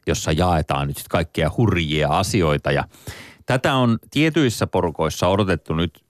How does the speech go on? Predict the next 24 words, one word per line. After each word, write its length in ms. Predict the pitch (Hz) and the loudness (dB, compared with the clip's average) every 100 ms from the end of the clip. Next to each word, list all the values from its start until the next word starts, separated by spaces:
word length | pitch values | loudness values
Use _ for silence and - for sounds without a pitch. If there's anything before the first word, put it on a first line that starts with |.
| _ | _
reilu 340 | 85 90 95 95 | -4 0 2 4
vuoden 320 | 117 101 82 | 4 4 2
verran 260 | 80 80 | 0 0
tätä 220 | 78 76 78 | -2 -2 0
julkaisua, 540 | 147 160 110 101 107 | 2 2 0 2 2
ja 80 | 104 | 2
viime 200 | 127 110 | 2 2
torstaina 600 | 120 104 - 85 85 80 | 2 0 0 -2 0 0
tästä 300 | 85 - 80 | -2 -2 -6
sitten 200 | - 80 | -2 2
julkaistiin. 760 | 147 160 107 95 - 92 85 80 _ - - - _ | 2 2 0 -4 0 2 2 0 _ -12 -12 -16 _
Ja, 360 | 92 90 90 90 - _ - - | 0 2 2 0 -6 _ -20 -6
ja 80 | 104 | -2
tota, 340 | 101 98 104 104 _ | 0 2 0 -2 _
selvisi, 640 | - 262 135 120 151 240 - - - | -2 2 4 2 2 2 0 -8 -4
että 400 | 175 170 - 165 | -2 -2 -2 2
noin 260 | 147 226 196 | 4 4 2
viidenkymmenen 920 | 185 170 156 156 147 135 135 127 127 - - | 2 2 2 2 4 4 4 2 0 -4 0
ihmisen 720 | 135 123 123 104 117 110 101 - _ | 2 4 4 4 4 4 2 -2 _
ryhmähän 460 | 156 165 143 117 110 | 2 4 4 2 2
kuuluu 380 | 127 131 110 107 | 2 4 4 4
rap-artisteja 680 | 104 104 90 80 - 92 85 | 2 2 0 -2 -2 0 2
muun 180 | 90 | 2
muassa, 480 | 85 80 80 - 80 | 2 0 0 -2 -4